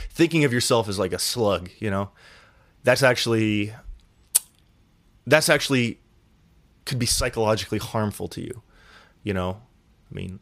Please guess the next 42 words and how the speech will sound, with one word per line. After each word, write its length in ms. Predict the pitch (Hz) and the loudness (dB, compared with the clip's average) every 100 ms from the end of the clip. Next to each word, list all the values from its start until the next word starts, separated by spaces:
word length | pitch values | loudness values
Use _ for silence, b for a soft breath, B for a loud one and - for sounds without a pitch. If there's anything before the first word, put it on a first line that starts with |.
| - | -10
you 80 | - | -4
should 180 | 131 127 | 0 0
understand 540 | 127 - 123 110 101 | 0 0 0 0 0
ashes 380 | 107 104 - - | 0 0 -4 -8
to 100 | - | -4
ashes, 500 | 101 92 - 92 101 | -2 -2 -6 -10 -10
you 60 | 95 | -10
know, 140 | 90 | -8
dust 300 | 87 92 - | -4 -4 -4
to 60 | 101 | -2
dust. 400 | 101 87 - - | -2 -2 -6 -14
At 120 | - | -8
the 100 | 104 | -6
end 100 | 95 | -6
of 60 | |
the 80 | 90 | -4
day, 380 | 95 101 101 101 B B B B B B _ _ _ _ _ _ _ _ _ - | 0 0 0 -6 B B B B B B _ _ _ _ _ _ _ _ _ -6
you 100 | 101 | -4
won't 180 | 85 | -4
be 100 | 101 | -4
here 220 | 98 - - | -2 -2 -4
for 180 | - | -8
forever. 480 | - 90 85 90 98 - | -8 -6 -6 -6 -4 2
But, 280 | 117 92 - _ b b b b _ _ _ _ - 101 | 2 0 -8 _ b b b b _ _ _ _ -12 -8
I 60 | |
mean, 180 | 92 90 | -6 -6
just 160 | 92 - | -6 2
self-deprecation 760 | - - 101 98 - 101 - | 2 2 -2 -2 -4 -4 -4
is 120 | 90 | -4
not 160 | 101 92 | -2 0
a 60 | 87 | -2
good 180 | 85 | -6
thing." 380 | - 82 80 - _ b b b | -4 -4 -4 -12 _ b b b
What 100 | b | b
he 60 | 127 | 2
said, 340 | - 165 156 | 4 4 2
humbleness, 800 | - - 147 127 104 95 - - - | -4 -2 0 2 0 -2 -6 -10 -6
the, 140 | 117 123 | -2 0
the 100 | 120 | 2
definition 440 | 160 160 139 127 | 2 2 0 0
of 100 | 104 | 0
humbleness 640 | 120 113 101 95 92 - | 0 0 0 -2 -6 -10